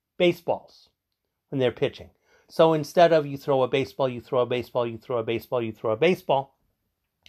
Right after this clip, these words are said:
throw a normal sized baseball, you throw a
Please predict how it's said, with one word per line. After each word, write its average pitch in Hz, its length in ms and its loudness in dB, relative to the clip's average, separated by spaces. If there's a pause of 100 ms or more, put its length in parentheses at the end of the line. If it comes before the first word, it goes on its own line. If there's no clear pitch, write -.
(420)
throw 147 140 6
a 131 40 4
normal 165 320 4
sized 151 380 0
baseball, 135 520 -4 (240)
you 143 160 -4
throw 143 420 2
a 131 320 -2